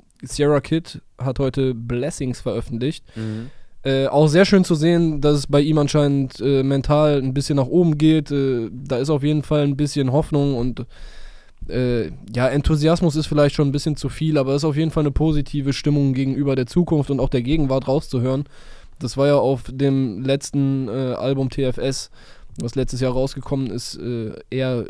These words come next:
Speaker 1: schwierig. Da war ein Song
Speaker 2: Mhm.
Speaker 1: drauf, äh, der Lach nicht mehr heißt. Und, äh, generell, die Stimmung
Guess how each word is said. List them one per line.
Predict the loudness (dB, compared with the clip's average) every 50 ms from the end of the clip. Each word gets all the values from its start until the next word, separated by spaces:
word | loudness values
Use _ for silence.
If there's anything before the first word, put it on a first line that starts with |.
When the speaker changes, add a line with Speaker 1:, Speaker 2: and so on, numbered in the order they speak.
| -10 -14 -12
Speaker 1:
schwierig. | -12 -8 -6 -4 -2 0 2 2 2 2 0 -2 -4
Da | -4 -2 0
war | 0 0
ein | -2 -2
Song | -2 -2 0 0 0
Speaker 2:
Mhm. | 0
Speaker 1:
drauf, | 0 -2 -2 -4
äh, | -4 -4 -2 -2 -2 -2
der | -2 -2 -2 -2
Lach | 0 0 -2 -2
nicht | -2 -4 -4 -4
mehr | -2 -2 0 0
heißt. | 2 0 0 -2 -2 -6 -12 -18 -18 -18 -18 -18 -18 -20 -20 -20 -20 -20 -20 _ _
Und, | -6 -4 -2 -2 0 -2 -4 -4 -6 -10
äh, | -8 -6 -4 -4 -4 -4 -4 -6
generell, | -4 -2 0 0 0 0 0 0 2 2 0 0 -2 -6 -8
die | -10 -6 -6 -4
Stimmung | -4 -2 0 2 2 2 2 0 -2 -4